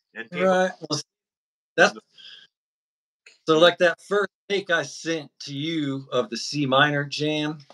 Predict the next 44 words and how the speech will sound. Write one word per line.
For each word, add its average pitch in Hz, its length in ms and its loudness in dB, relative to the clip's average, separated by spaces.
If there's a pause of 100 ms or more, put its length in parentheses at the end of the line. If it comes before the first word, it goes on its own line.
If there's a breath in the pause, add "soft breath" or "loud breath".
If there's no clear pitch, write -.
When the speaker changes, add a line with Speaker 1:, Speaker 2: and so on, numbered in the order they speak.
Speaker 1:
Yeah. 127 140 -8
Speaker 2:
right? 131 220 0
That's 156 260 4
what, 143 140 0 (720)
that 135 200 0
was 127 180 -4
more, 131 420 2
this 147 180 -4
was 147 120 -4
supposed - 440 -2
to, 135 60 -2
right? 135 140 4
It's 117 80 -10
called 143 300 0
the 127 80 -10
Clone 160 480 -2
Army 160 520 0
or 143 100 -4
whatever. 156 440 2
So 135 160 -6
I - 20 -4
was 120 80 -8
like, 120 140 -8
"All 139 100 -2
right, 151 180 2
I'm 151 80 0
gonna 151 140 -6
fit 185 240 0
in 170 100 0
a 147 40 -4
bunch 156 280 -6
of 156 120 -4
Alan 160 340 4
lines." 147 420 -8 (800)
So 151 140 -2
I 175 80 2
had, 180 240 0
like, 165 260 -4
you 165 80 -10
know, 160 120 -6
some 151 280 -10
of 143 80 -8
my 139 140 -4
stuff 139 520 -8